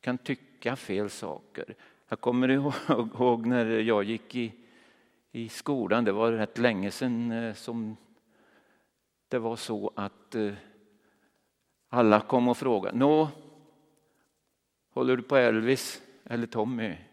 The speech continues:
Elvis Presley eller Tommy Steele?" Sa man Tommy Steele, då låg man illa till.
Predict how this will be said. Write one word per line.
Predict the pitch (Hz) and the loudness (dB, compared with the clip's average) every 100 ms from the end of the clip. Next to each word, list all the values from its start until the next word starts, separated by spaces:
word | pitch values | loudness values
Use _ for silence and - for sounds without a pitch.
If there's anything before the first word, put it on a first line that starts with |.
| _ _ _ _ _ _ _ _ _ _ _ | _ _ _ _ _ _ _ _ _ _ _
Elvis | 127 120 110 120 | 0 0 0 -4
Presley | 117 101 - 117 | -2 -2 -2 -4
eller | 110 | -4
Tommy | 110 113 107 | -4 -6 -8
Steele?" | - 135 101 - _ _ _ _ _ _ _ _ _ _ | -6 -8 -8 -14 _ _ _ _ _ _ _ _ _ _
Sa | - 127 | 6 8
man | 120 131 | 10 8
Tommy | 131 147 160 | 6 2 2
Steele, | 156 - 151 127 107 | 0 4 6 8 6
då | 113 135 127 | 6 2 2
låg | 127 139 127 | 2 2 0
man | 123 131 | -4 -4
illa | 143 113 90 | -4 -4 -6
till. | 104 85 98 | -6 -8 -8